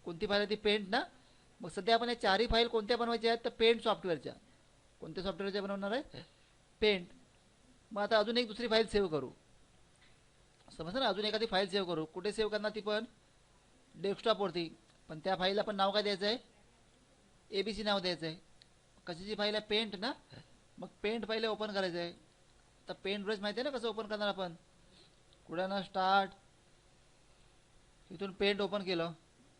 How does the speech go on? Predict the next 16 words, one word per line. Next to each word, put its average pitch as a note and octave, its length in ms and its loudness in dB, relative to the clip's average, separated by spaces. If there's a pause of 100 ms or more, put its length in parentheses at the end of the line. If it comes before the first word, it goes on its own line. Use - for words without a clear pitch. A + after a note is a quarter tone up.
(520)
बरोबर, F3+ 160 -2
सध्या G#3+ 260 -4
पुन्हा G#3 260 -4
एखादं G#3+ 160 -2
सर्कल G3+ 340 -2
ड्रॉ G3+ 200 2
करा G3 140 2
कोणतं F#3+ 260 -8
तरी. F#3+ 220 -4 (1000)
सर्कल F3+ 300 -4
किंवा A3+ 140 -2
रेक्टँगल G3 400 -2
काही F#3 240 0
ड्रॉ G3 180 0
करू F#3+ 140 -6
शकतो. F3 380 -8